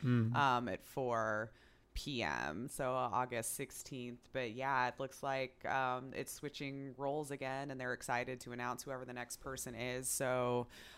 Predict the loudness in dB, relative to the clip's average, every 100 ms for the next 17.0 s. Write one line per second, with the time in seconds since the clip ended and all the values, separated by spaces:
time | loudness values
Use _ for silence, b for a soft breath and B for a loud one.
0 | b 6 8 8 6 4 6 6 10 10
1 | 8 4 4 4 4 2 2 2 2 2
2 | 0 -2 0 0 0 2 2 2 -2 -2
3 | 0 2 2 0 -4 0 -2 0 2 4
4 | 4 2 0 0 0 0 2 2 2 2
5 | 2 4 6 6 6 6 6 4 2 4
6 | 4 4 4 4 6 6 8 10 10 10
7 | 4 2 0 0 2 2 2 2 4 4
8 | 4 6 8 8 6 4 6 6 2 b
9 | b b b 4 6 6 4 -2 -6 -10
10 | 8 12 12 12 12 12 10 8 8 6
11 | 6 8 12 12 12 10 6 8 10 10
12 | 8 2 0 0 4 6 10 10 8 8
13 | 8 8 6 4 6 6 4 2 4 4
14 | 2 0 2 2 2 -2 -2 4 8 8
15 | 8 4 2 0 0 2 2 2 0 0
16 | -2 -2 -2 0 0 -2 2 4 4